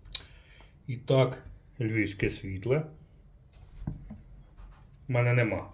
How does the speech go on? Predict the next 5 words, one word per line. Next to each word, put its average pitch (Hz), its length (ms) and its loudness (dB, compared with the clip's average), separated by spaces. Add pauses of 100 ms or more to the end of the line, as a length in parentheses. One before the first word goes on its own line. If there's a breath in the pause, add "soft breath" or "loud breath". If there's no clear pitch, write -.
бокала 90 480 -4
львівського, - 520 4 (120)
тому 98 300 -2 (1200 loud breath)
просто 90 420 -10
нальємо. 87 600 -12